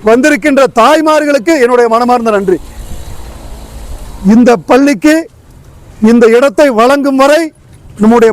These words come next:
போராட்டம் தொடரும். இன்னும் தாய் குளங்கள் அதிக அளவில் இந்த போராட்டத்திற்கு வர வேண்டும். இன்னும் இதனால், இன்னைக்கு ஒரு நாள்னால, இந்த ஒரு நாளுக்குனால முடிஞ்சு போக போறதில்ல.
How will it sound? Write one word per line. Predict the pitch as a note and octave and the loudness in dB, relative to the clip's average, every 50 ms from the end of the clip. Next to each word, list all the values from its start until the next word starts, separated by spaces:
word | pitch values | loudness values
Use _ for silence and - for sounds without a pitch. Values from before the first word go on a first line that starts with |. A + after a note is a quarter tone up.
| D3 A3 | 2 2
போராட்டம் | A#3 B3+ B3+ B3+ A#3 F3+ A#3+ A3 E3 | 2 2 2 0 0 0 -2 0 0
தொடரும். | A#3 A#3+ C4 C4+ D4 E4 E4 - _ _ - - - - - - - D#3+ F#3+ A#3+ | 0 2 2 2 0 -2 -4 -8 _ _ -20 -20 -20 -20 -20 -10 -2 0 2 4
இன்னும் | C#4+ D4 E4 F4 F4 F4+ D#4+ - - - - - - B3+ | 4 4 2 2 0 -4 -10 -18 -20 -20 -20 -6 0 2
தாய் | A3+ B3+ D4 C4 - | 2 2 2 2 0
குளங்கள் | C#4 C#4 C#4 C4+ C4 C4+ C4 G#3 G#3 | 0 0 2 2 0 0 0 0 0
அதிக | A3 A3+ D#4+ D#4+ D#4 D4 | 0 0 0 2 2 0
அளவில் | C#4 C#4+ C#4 D4+ D#4+ E4 E4 C4+ A#3+ | 0 0 0 -2 -2 -4 -4 -4 -2
இந்த | A3 A#3+ A3 D#3 A#3 | 0 0 0 2 2
போராட்டத்திற்கு | C4 C#4 C4+ C4+ G#3 B3+ G3 G#3+ B3 G#3+ A3 A3+ | 2 2 2 0 0 -2 -2 0 0 0 2 2
வர | A#3 A#3+ | 2 2
வேண்டும். | A#3+ A#3+ B3 B3+ A#3+ | 0 0 -2 -2 -2
இன்னும் | B3+ B3+ B3 A#3+ | -2 -2 -2 -2
இதனால், | A#3 B3+ C4 C4 B3+ G#3+ | 0 0 0 0 -2 -2
இன்னைக்கு | A3+ A#3+ G3+ A3+ A#3 | -2 0 0 0 2
ஒரு | B3+ C#4 | 2 0
நாள்னால, | C#4+ C4+ C4 C4 C#4 C#4+ A#3+ - _ - - - - - - - B3+ - - E4 D4 D#4 - - - - - - - D#3+ F#3 A#3 | 0 0 0 0 0 0 -2 -4 _ -14 -20 -20 -20 -20 -20 -20 -20 -20 -20 -20 -20 -20 -20 -20 -20 -20 -20 -10 -2 0 2 4
இந்த | C4 B3+ B3 A3 A3 | 4 4 2 2 2
ஒரு | B3 C4+ C#4+ D4 | 2 0 0 0
நாளுக்குனால | D4 D4+ D4+ C#4+ C#4+ C#4+ B3 G3 _ _ C#4 D4 C4+ C4+ C#4+ C#4 C#4 B3+ B3 A3 | 0 0 0 0 -2 -4 -6 -10 _ _ -2 0 2 2 2 0 0 -2 -4 -2
முடிஞ்சு | A#3+ C4+ B3+ C#4+ C#4 | -2 0 0 2 2
போக | C#4 C4 G#3 B3+ | 2 2 2 2
போறதில்ல. | B3+ B3 A#3+ A#3+ A3+ G3+ | 2 2 0 0 0 -2